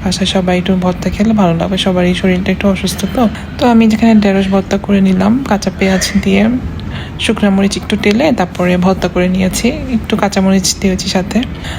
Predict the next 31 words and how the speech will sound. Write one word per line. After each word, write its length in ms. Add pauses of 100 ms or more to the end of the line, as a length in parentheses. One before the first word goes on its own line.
(140)
তো 60
এই 60
যে 100
আমার 140
ঢেঁড়স 280 (100)
ভর্তা 360
আর 380
হচ্ছে 300
বেগুন 280
ভাজা 240
হয়ে 260
গেছে। 360 (380)
আর 120
এখানে 260
আমি 140
একটু 160
গজাল 360
মাছ 220
ভুনা 280
করে 200
নিব। 460
তারপর 240
আমি 200
বলতে 360
পারছি 360
না 80
এটা 180 (100)
কি 240
মাছ, 420 (360)
maybe 280
গ-, 340